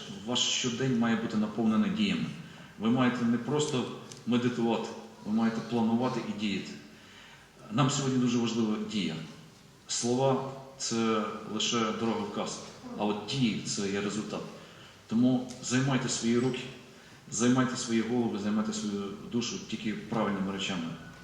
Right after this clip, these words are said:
Наповнюйте свій день змістом, наповнюйте сенсом і показуйте приклад. Це дуже важливо, щоб ви були постійно в дії. Випускники Острозької академії — це люди дії.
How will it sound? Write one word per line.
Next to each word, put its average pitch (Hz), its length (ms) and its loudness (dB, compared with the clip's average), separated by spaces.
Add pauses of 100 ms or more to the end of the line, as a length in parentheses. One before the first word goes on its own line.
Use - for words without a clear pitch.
(220)
Наповнюйте 113 680 0
свій 104 240 -2
день 110 380 2
змістом, 92 420 -6 (260)
наповнюйте 117 480 0
сенсом 117 400 -2 (440)
і 104 200 2
показуйте 104 680 -4
приклад. - 320 -8 (540)
Це 117 140 0
дуже 127 220 2
важливо, 117 360 2
щоб - 200 -2 (120)
ви 123 120 6
були 107 380 2 (320)
постійно 104 360 0 (100)
в - 40 -4
дії. 85 200 -4 (880)
Випускники 117 600 2 (120)
Острозької - 440 -4
академії — 117 400 2 (140)
це 107 160 0
люди 104 240 0
дії. 87 340 -4